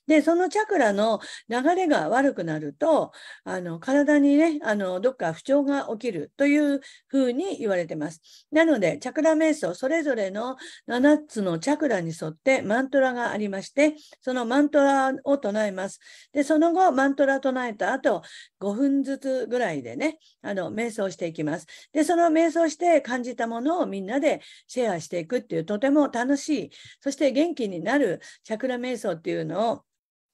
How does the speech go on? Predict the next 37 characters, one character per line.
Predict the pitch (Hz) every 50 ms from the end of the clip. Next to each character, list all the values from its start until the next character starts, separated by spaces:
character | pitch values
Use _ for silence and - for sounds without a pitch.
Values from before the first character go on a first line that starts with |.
| _ _ _ _ _ - -
明 | 185
日、 | 160 - - - - 311 - - _ _ _ _ _ _ _ _ _ _ _ _ _ _ _ -
二 | 214 240 226
時 | 214 -
か | - 156
ら | 143 143 - - _ _ _ _ _ -
五 | 208 247
時 | 269 285
ま | 220 175 156
で | 143 - - _ -
や | 180 190
り | 190 185
ま | 185 202 202
す | - -
の | 156 151
で、 | - 269 294 302 302 - - - - - -
あ | 170 180
の、 | 180 175 160 156 156
ご | 175 196 185
都 | - 196
合 | 175 185 175 170 -
い | - 311 392
い | -
方 | - 330 311 330 320
は | 311 330 330 302
ぜ | 226 294 339
ひ、 | 349 339 269 - -
あ | - 180 180
の、 | 175 165 160 - -
お | 180 190 185 196
申 | 190
し | -
込 | - 185
み | 175 170 170 160
を | 156 156
し | -
て | - 302 320 302